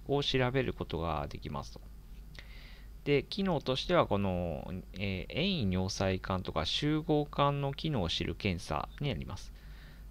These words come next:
で、えー、まあ、これらの、あの、部位っていうのは水の再吸収をする、あの、器官になり、なるのですが、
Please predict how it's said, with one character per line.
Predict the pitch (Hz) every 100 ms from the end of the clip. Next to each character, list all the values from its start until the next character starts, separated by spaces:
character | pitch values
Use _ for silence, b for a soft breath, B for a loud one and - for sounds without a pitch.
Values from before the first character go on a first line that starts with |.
| -
で、 | 143 135 - 135
え |
ー、 |
ま | 143
あ、 | 143
こ | 151 170
れ | 208
ら | 160
の、 | 101 87
あ |
の、 | 95
部 | 95 110
位 | 92
っ |
て | - 90
い |
う | 87
の | 92
は | 90
水 | 98 131
の | 160 165
再 | 170 165 -
吸 | 180 180
収 | - 110
を | 90
す | 90 104
る、 | 95 85 -
あ | 101
の、 | 90 82 82 73 62 -
器 | -
官 | 101 73
に | 120
な | 113
り、 | 87 -
な | 98
る | 87 69
の | 58
で | -
す | -
が、 | -